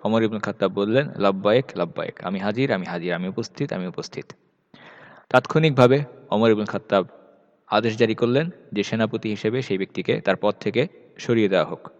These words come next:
এবং তিনি আরও বললেন যে, "যদি আমার পরে এই বিষয়টিকে একটি রীতি হিসেবে, একটি নিয়ম হিসেবে গ্রহণ করা না হতো বা এই আশঙ্কা না থাকতো, তাহলে আমি অবশ্যই তোমার বিরুদ্ধে, সেই সেনাপতির বিরুদ্ধে," তিনি বলছেন যে, "আমি অবশ্যই তোমার বিরুদ্ধে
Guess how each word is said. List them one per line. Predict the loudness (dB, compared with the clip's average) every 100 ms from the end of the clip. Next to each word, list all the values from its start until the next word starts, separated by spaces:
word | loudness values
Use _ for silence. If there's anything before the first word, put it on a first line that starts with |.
| _ _ -2
এবং | -2
তিনি | 2 4
আরও | 6 6
বললেন | 4 2 -2 -6 -20 -20 -20 _ 0
যে, | 4
"যদি | 6 8
আমার | 8 6
পরে | 6 6 6
এই | 4
বিষয়টিকে | 2 -2 -4 0
একটি | 0 2 2
রীতি | 2 4
হিসেবে, | 2 4 2 4
একটি | 2 0
নিয়ম | -2 2 2
হিসেবে | 0 0 0
গ্রহণ | 0 0 -2 -2
করা | 2 4 2 0 -16 -20 _ _
না | 0 2 4
হতো | 0 -2 -6 -8 -6
বা | 0
এই | 4 4
আশঙ্কা | 4 0 0
না | 0 0
থাকতো, | -2 -2 -4 -4 -10 -20 -20 -4
তাহলে | 2 6 6
আমি | 6
অবশ্যই | 2 0 0 -2 -4 -16 _ -4
তোমার | 2 4
বিরুদ্ধে, | 4 2 0 -4 -6 -8 -2
সেই | 0
সেনাপতির | 0 -4 -2 -4
বিরুদ্ধে," | -4 -4 -6
তিনি | -6 -4
বলছেন | -4 -4 -4 0
যে, |
"আমি | 0 2
অবশ্যই | 0 0 -2
তোমার | 0 -2
বিরুদ্ধে | 0 -2 0